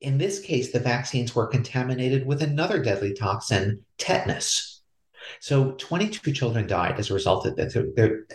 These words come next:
result of this, there was a huge public outcry. And this is when the U S Congress passed the Pure Food and Drugs Act.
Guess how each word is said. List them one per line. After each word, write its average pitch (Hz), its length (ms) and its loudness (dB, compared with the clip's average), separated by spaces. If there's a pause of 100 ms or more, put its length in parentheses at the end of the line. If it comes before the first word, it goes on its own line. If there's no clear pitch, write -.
result 110 400 0
of 131 80 -8
this, - 140 -4
there 117 100 0
was 113 100 0
a 120 60 0
huge 226 520 -2
public 117 300 0
outcry. 90 600 -2 (640)
And 120 180 0
this 156 160 -2
is 139 140 -2
when 107 300 2 (200)
the 107 140 -2
U 113 160 0
S 139 180 0
Congress 98 680 -2 (300)
passed 123 540 -2
the - 80 0
Pure 120 560 -2
Food 98 160 -2
and 101 100 -6
Drugs 127 320 0
Act. - 380 -8